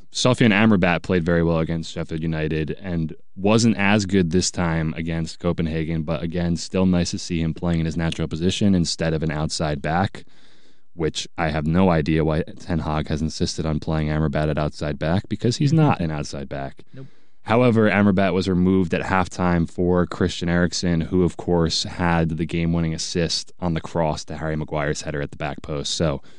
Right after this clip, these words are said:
Speaker 1: good substitution there. Ninetieth plus seventh minute, Jordan Larsson for Copenhagen, the son of Swedish legend Henrik Larsson,
Speaker 2: Mm-hmm.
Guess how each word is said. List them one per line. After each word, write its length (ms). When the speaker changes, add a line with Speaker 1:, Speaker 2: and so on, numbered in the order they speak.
Speaker 1:
good 200
substitution 800
there. 340
Ninetieth 680
plus 300
seventh 580
minute, 300
Jordan 520
Larsson 580
for 140
Copenhagen, 640
the 100
son 720
of 160
Swedish 520
legend 500
Henrik 440
Larsson, 500
Speaker 2:
Mm-hmm. 480